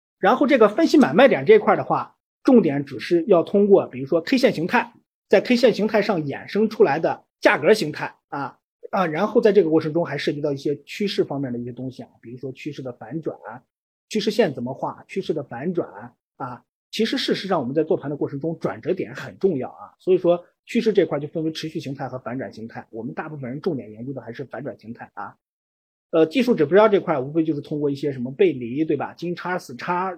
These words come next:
超买、超卖区域、穿越零轴这些东西去做一些判断啊。其实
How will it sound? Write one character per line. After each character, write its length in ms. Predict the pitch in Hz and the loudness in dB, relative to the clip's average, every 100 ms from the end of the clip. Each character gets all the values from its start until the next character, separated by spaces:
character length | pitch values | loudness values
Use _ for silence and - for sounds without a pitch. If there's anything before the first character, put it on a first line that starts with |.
| _ | _
超 180 | - 180 | -6 -4
买、 160 | 135 | -6
超 180 | 117 180 | -6 -6
卖 160 | 185 147 | -4 -6
区 220 | - 196 | -6 -6
域、 240 | 190 156 | -4 -6
穿 220 | - 165 180 | -8 -4 -2
越 120 | 156 | -2
零 240 | 131 170 | -2 -4
轴 380 | 165 131 190 - _ - | -4 -4 -6 -8 _ 2
这 140 | 208 | 2
些 100 | 143 | 2
东 160 | 143 139 | -6 -8
西 80 | |
去 140 | - 139 | -10 -6
做 160 | 147 | -4
一 40 | 135 | -2
些 120 | 143 | -6
判 260 | - 143 123 | -8 -10 -10
断 100 | 107 | -12
啊。 120 | 71 _ | -14 _
其 100 | 147 | -10
实 120 | 170 | -10